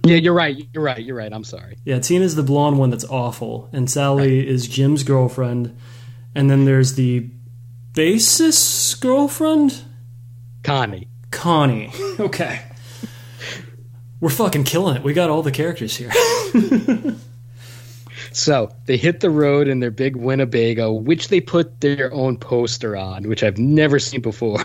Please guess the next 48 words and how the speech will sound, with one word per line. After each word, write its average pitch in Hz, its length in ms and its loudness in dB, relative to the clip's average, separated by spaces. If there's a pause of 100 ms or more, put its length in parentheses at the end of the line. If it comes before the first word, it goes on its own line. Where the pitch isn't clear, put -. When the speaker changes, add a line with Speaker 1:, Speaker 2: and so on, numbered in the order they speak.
(100)
Speaker 1:
<laughs> 131 120 -6 (480)
They 123 100 2
put 120 160 0
their 123 160 2
own 135 160 2
band 123 320 0
poster 117 360 -4
on 110 120 -2
the 107 60 -4
side 113 240 -2
of 110 80 -6
the 110 80 -4
Winnebago, 104 720 0
and 98 220 -4 (360)
they 113 140 2
drive 135 680 2
through 151 440 4
the 143 380 4
day 151 500 2
and 135 140 -2
the 123 60 0
night. 104 480 -4 (560)
Um, 101 880 -4
and 101 540 0
at 143 160 0
this 120 140 0
time, 123 240 0
Tina 131 320 2
is 113 180 0
hitting 135 380 0
on 110 240 0 (360)
every 156 320 4
member 131 460 0
of 123 180 -4
the 120 80 -2
band 107 540 -4 (300)
to - 100 -4
the 185 60 2
point 196 180 4
where 165 100 4
she's, 139 220 2
like, 117 140 2
making 117 340 0
out 104 180 -2
with 117 160 -4
all 127 160 2
of 123 120 -2
them, 135 280 0